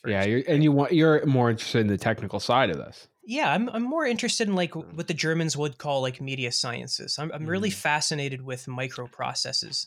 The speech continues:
Speaker 1: Yeah.
Speaker 2: and the, and, like, technical. I'm interested in materiality kind of things. But the, the social history of this institution and this, this introduction of this data, data format is really fascinating. So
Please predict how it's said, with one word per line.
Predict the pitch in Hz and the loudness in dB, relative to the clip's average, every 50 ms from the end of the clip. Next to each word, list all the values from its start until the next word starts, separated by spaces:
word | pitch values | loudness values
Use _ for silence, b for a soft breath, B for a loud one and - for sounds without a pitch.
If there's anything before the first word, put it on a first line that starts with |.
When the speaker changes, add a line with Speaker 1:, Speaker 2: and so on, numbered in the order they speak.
| - _ | -10 _
Speaker 1:
Yeah. | - - 80 82 - - - _ _ _ _ _ _ | -14 -12 -12 -12 -12 -16 -20 _ _ _ _ _ _
Speaker 2:
and | 151 139 135 135 | -10 -8 -8 -8
the, | - 147 | -8 -10
and, | 143 135 | -10 -6
like, | 127 127 127 - | -6 -6 -6 -6
technical. | - - 143 - - 135 123 123 - 123 117 120 | -6 -6 -6 -6 -6 -10 -12 -10 -12 -10 -10 -8
I'm | 123 135 | -8 -8
interested | 147 139 - 151 135 - - 139 | -10 -8 -6 -6 -6 -4 -4 -4
in | 135 127 123 | -6 -6 -6
materiality | 123 117 - - 131 131 127 127 120 113 123 123 123 123 127 | -8 -10 -10 -12 -10 -10 -6 -6 -4 -4 -4 -6 -8 -10 -12
kind | - - 139 - | -14 -16 -14 -14
of | - - | -14 -14
things. | - - - - 135 - - - | -14 -14 -14 -12 -12 -12 -8 -8
But | 151 139 - _ _ | -8 -10 -10 _ _
the, | - 160 143 | -8 -8 -8
the | 151 151 | -6 -4
social | - - - 180 208 226 - - 185 156 | -2 0 0 0 0 0 -2 -2 -4 -4
history | 135 - 180 180 - - - 135 135 143 143 _ _ _ _ _ _ _ _ _ _ _ | -4 -4 -6 -6 -6 -6 -8 -12 -12 -14 -18 _ _ _ _ _ _ _ _ _ _ _
of | 147 143 131 135 | -8 -8 -6 -6
this | 143 135 - - | -4 -4 -2 -2
institution | 151 147 - - - - - - 143 139 127 - - 135 | -2 -4 -6 -8 -8 -8 -6 -6 -4 -4 -4 -6 -6 -8
and | 120 123 127 131 | -8 -10 -10 -10
this, | 131 - - - | -8 -8 -10 -8
this | - 147 135 - - | -8 -6 -6 -6 -6
introduction | 160 156 147 - - 139 - 143 143 151 - - 143 127 | -6 -8 -8 -8 -8 -8 -6 -6 -6 -4 -4 -6 -6 -8
of | 120 - | -8 -10
this | 127 123 - | -12 -12 -8
data, | - 131 127 131 127 127 127 135 - _ _ _ _ _ _ | -6 -4 -4 -4 -4 -6 -8 -10 -14 _ _ _ _ _ _
data | - 131 120 120 117 | -8 -6 -6 -6 -8
format | - - 170 180 180 151 127 120 135 - b b b b b b b - | -6 -4 -2 -2 0 -2 -4 -8 -12 -14 b b b b b b b -8
is | 196 - | -6 -6
really | 285 320 294 175 | -4 -4 -4 -4
fascinating. | - - 165 156 160 - 160 139 123 120 123 131 | -2 -2 -2 -2 0 -2 -4 -4 -6 -8 -8 -8
So | - - 185 180 175 - - | -6 -4 -2 -2 -2 -4 -8